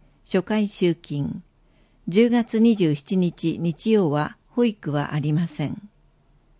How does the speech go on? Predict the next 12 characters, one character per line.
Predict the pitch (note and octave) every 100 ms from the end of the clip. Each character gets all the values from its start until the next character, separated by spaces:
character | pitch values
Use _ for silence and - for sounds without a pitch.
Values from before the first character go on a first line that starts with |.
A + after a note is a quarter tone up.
| _ _
共 | - A3+ A#3
催、 | - F#3+ D#3+ C3+ _ _ -
み | G3+ A#3+
ん | A#3+
な | A#3
で | D3
防 | C#3+ D3+
災 | E3+ F3+ C#3+ A#2 -
二 | F3+
千 | F3+ B3+ G#3
十 | D3+ E3 C3+
五、 | B2 B2